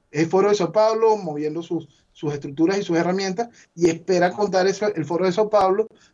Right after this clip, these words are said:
con el acompañamiento de la Internacional Socialista, buscando a través de la Organización de las Naciones Unidas presión para que exista un diálogo. Para eso cuenta con distintos operadores más allá del grupo de contacto, cuenta con Albert Goglio,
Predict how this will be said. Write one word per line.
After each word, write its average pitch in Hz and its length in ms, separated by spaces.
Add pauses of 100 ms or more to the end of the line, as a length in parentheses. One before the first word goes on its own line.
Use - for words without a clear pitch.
con 156 180
el 143 80
acompañamiento 135 840
de 147 500
la 143 120
Internacional 131 480
Socialista, 147 600 (300)
buscando 147 540
a 151 60
través 135 300
de 139 80
la 143 140
Organización 131 720
de 147 80
las 156 100
Naciones 156 280
Unidas 160 400 (280)
presión 156 420
para 160 220
que 156 140
exista 131 640
un 127 180
diálogo. 101 460 (280)
Para 117 160
eso 120 220
cuenta 143 260
con 165 120
distintos 135 360
operadores 139 400
más 139 160
allá 139 160
del 139 120
grupo 139 220
de 143 80
contacto, 143 480
cuenta 107 180
con 127 120
Albert 113 220
Goglio, 135 400